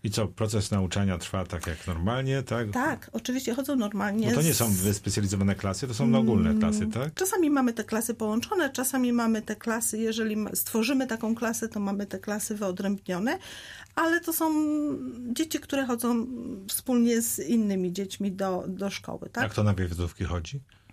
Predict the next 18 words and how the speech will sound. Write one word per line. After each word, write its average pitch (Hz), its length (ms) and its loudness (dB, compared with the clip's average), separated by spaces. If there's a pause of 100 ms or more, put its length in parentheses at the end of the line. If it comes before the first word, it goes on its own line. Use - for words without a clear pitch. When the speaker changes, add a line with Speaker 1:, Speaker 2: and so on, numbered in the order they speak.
(120)
Speaker 2:
Proszę? 233 420 -2
Speaker 1:
Na 202 120 2
wywiadówki? 95 760 0 (500)
Speaker 2:
A 208 160 0
na 214 120 2
wywiadówki 196 640 -2
chodzą 196 380 -2 (340)
rodzice 208 600 -2 (120)
i 202 80 -2
wychowawcy. 190 880 -4 (180)
Speaker 1:
A 98 80 2
wychowawcy 95 420 0
też 113 180 0
chodzą, 80 220 -2
tak, 220 140 4
od 85 60 0
was? - 80 2
Speaker 2:
Oczywiście, 196 580 0